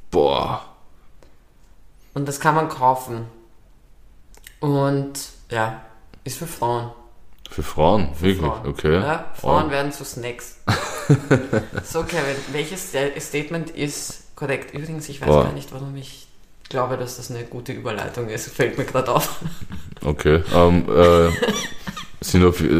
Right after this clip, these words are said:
Speaker 1: meiner Meinung nach eigentlich alles sehr gute Statements, also muss ich jetzt wirklich ein bisschen grübeln, aber ich glaub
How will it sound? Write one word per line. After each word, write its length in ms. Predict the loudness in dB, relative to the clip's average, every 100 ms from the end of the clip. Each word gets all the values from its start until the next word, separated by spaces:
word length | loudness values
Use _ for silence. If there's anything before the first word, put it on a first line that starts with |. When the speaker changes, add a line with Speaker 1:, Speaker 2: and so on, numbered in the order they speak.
| 2 6
Speaker 1:
meiner 240 | 8 8
Meinung 220 | 6 6
nach 240 | 2 0 0
eigentlich 280 | 2 4
alles 360 | 6 6 6 4
sehr 360 | 8 8 6 2 -6 -16 -18 -18 -18 -8
gute 400 | 0 4 8 8
Statements, 580 | 8 6 6 6 4 2
also 220 | 2 4
muss 180 | 2 2
ich 80 | 0
jetzt 200 | -2 -2
wirklich 200 | -4 -4
ein 40 | -4
bisschen 240 | -4 -4
grübeln, 360 | 2 4 4 4
aber 600 | 4 6 6 6 4 -6 -12 -4
ich 260 | -4 -2 6
glaub 480 | 8 8 4 -2